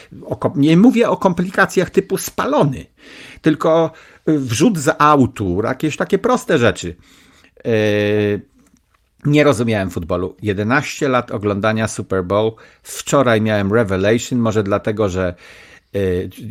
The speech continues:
y, objawienie, może dlatego, że Matki,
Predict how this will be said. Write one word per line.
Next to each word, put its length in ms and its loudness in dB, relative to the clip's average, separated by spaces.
y, 80 -2
objawienie, 600 0
może 260 0
dlatego, 420 2
że 280 0
Matki, 680 -6